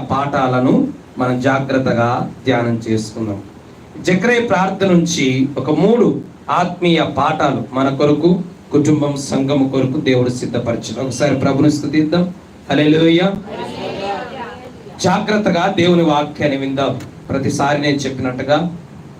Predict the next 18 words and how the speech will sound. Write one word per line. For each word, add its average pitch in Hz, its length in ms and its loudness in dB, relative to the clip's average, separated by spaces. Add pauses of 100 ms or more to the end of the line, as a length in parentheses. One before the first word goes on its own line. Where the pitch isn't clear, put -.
(460)
మనసు 196 440 2
పెట్టి 190 400 2
మనం 165 340 0
దేవుని 165 300 2
వాక్యాన్ని 147 960 0 (120)
మనం 131 220 -2
విన్నప్పుడు, 151 680 2 (600)
ఆ 156 120 2
వాక్యము 214 880 2
మన 160 120 0
హృదయములోకి 175 880 0 (100)
చొచ్చుకుపోయి, 139 840 -4 (480)
మనలో 254 380 4
దేవుని 247 520 2
కార్యాన్ని, 190 840 0
ఆత్మ 185 480 0
కార్యాన్ని, 165 960 0 (560)
దైవ 269 340 2